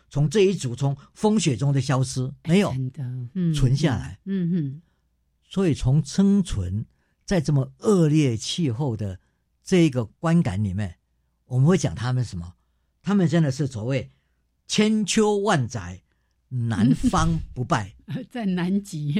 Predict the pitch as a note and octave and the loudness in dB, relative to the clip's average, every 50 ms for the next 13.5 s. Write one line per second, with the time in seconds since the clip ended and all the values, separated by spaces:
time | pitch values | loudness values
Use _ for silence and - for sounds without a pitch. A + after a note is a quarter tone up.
0 | G3 E3+ E3+ F#3 F#3 F#3+ G3+ G#3 G3+ F3 G#3+ G#3+ G#3+ G#3+ G3 E3+ F3 E3+ - A3 | -2 -2 -4 -4 -2 -2 0 0 0 -2 -2 -4 -6 -6 -6 -8 -10 -12 -10 -10
1 | G3 F3 E3 E3 D#3 F3+ A3 G#3 A3 A3 G#3 E3+ - E3+ E3+ E3+ E3 _ _ _ | -8 -8 -8 -8 -10 -8 -4 -2 0 2 2 2 2 2 0 -4 -6 _ _ _
2 | _ - - _ _ _ _ _ _ _ _ _ B3+ B3 A3+ G3+ F3+ F3+ F#3 A3 | _ -20 -20 _ _ _ _ _ _ _ _ _ -18 -16 -4 0 2 4 4 4
3 | C4+ C#4+ C4 B3 C#4+ B3+ - C#3 C#3 D#3 E3+ F3+ D3 A2+ - - _ _ _ - | 2 0 -2 0 0 2 2 2 0 0 0 0 0 -2 -4 -8 _ _ _ -2
4 | E3+ D3+ D3 D3 C3+ D3 C#3+ C#3+ C#3+ C#3 - _ _ _ _ _ _ _ _ _ | 0 0 2 2 2 2 2 0 -2 -6 -10 _ _ _ _ _ _ _ _ _
5 | _ _ _ _ _ - - _ _ _ - D3+ D#3+ D3 C#3 C3 C3 - _ C#3 | _ _ _ _ _ -20 -20 _ _ _ -4 -2 0 0 0 -4 -6 -10 _ 0
6 | C3+ D3 E3 C#3+ B2+ G2+ G#2 G#2 - - F#2 G#2 A#2 C#3 B2 G2 - - - D#3+ | 4 4 4 4 2 0 -4 -6 -6 -6 -6 -4 -4 -4 -4 -6 -6 -8 -8 -6
7 | C#3+ C3+ C3 C3 B2 A2+ C#3+ C3+ C#3+ C#3 C3 C#3 G#3 E3+ A#2 - _ _ _ _ | -6 -4 -4 -4 -6 -6 -2 2 2 2 2 2 0 0 -2 -4 _ _ _ _
8 | _ _ _ _ - F#3+ G3+ F3+ D#3+ D3+ D#3+ - G3 D3+ C3 D3 C#3+ A2+ F#2 - | _ _ _ _ 0 2 4 4 4 4 4 2 2 2 2 0 -4 -4 -6 -8
9 | _ _ _ _ _ _ _ _ _ _ _ _ _ _ _ _ _ A#3+ G#3+ F#3 | _ _ _ _ _ _ _ _ _ _ _ _ _ _ _ _ _ -2 0 0
10 | D3+ C3 - E3+ C#3+ A#2+ G2 F2 D#2 - _ _ _ _ _ _ _ _ _ _ | -2 -2 -2 -2 -2 -2 -4 -6 -10 -16 _ _ _ _ _ _ _ _ _ _
11 | _ _ _ - - F3 A2 A2 A2+ C#3+ E3 D3 - A#2 F#2 E2+ G2 A2 C#3+ C#3 | _ _ _ -8 -6 -2 0 2 2 2 2 4 2 2 2 0 -4 -6 -6 -8
12 | - - - F3+ F3 F#3+ E3+ C#3 B2 G#2 F2 - E2+ G2+ F#2 B2+ B2+ B2 C#3 A#2 | -10 -10 -4 0 2 2 4 4 2 0 -2 -6 -8 -8 -6 -6 -6 -4 -4 -6
13 | A2 - C#3 B2 F2 - G2+ E2+ D2+ | -4 -4 -4 -6 -6 -6 -10 -14 -16